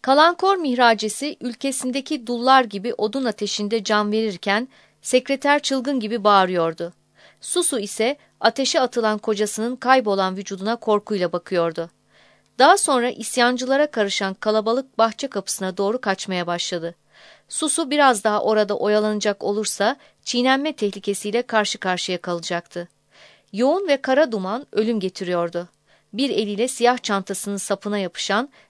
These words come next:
diğer eliyle sekreteri çeken Susu'nun hiç sesi çıkmıyor, korkudan tir tir titriyordu. Otel personelinin gittiği yöne doğru kendini attı. Mutfağa geldiğinde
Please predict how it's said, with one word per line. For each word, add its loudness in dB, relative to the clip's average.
diğer 6
eliyle -2
sekreteri -2
çeken -4
Susu'nun -6
hiç -10
sesi -4
çıkmıyor, -2
korkudan 2
tir -4
tir -4
titriyordu. -4
Otel 4
personelinin 0
gittiği -8
yöne 0
doğru -2
kendini -4
attı. -8
Mutfağa 4
geldiğinde 0